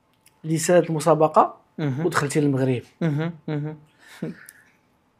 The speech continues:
Speaker 1: ما تقولش لي ليغو ديالك ما لعبش عليك.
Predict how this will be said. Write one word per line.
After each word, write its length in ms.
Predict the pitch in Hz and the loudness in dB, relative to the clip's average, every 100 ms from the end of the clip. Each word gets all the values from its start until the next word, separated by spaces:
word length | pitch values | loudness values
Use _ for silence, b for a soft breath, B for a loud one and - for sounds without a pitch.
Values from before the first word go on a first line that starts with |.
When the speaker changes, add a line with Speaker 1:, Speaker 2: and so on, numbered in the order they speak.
| _ _ _ _ _ _ _ - | _ _ _ _ _ _ _ -2
Speaker 1:
ما 60 | |
تقولش 340 | 147 165 196 190 | 4 4 6 8
لي 120 | 180 | 8
ليغو 280 | 175 147 156 | 8 8 6
ديالك 300 | 147 165 156 | 8 6 8
ما 60 | |
لعبش 320 | 143 135 - 117 | 6 6 2 -12
عليك. 260 | 117 117 | -16 -20